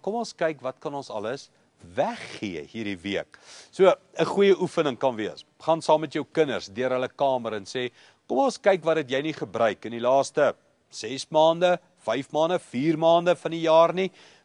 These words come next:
Wat is regtig nie nodig in ons lewe nie?" En ons sit dit bymekaar en dan sê ons, "Kom ons gaan kyk, waar kan ons dit gee? Waar kan ons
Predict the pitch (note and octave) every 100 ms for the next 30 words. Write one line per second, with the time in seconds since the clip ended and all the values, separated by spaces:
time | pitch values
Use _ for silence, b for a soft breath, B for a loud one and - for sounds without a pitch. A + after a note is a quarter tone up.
0 | _ F3+ A3 C#4 A#3+ B2+ B2+ F3 F#3 -
1 | F#3 F3 - A2 C3 E3 E3 - _ G2
2 | B2+ G3+ A3 D3+ - C3 A#2+ - A2 G#2
3 | F2+ - B B B - F3 - - A#3
4 | A#3+ D3+ D#3+ D#3+ D3 - D#3+ E3+ D3+ C3
5 | D3+ C3+ D3 A#2 - F#3+ A3+ - C#3+ A#2
6 | B2+ A#2 - F2 A2 C3+ - A#2+ A2+ F#2
7 | G#2+ G2 b b b - - B2 C3 G2
8 | C#2 _ b b _ C3 E3 A#3 A#3 -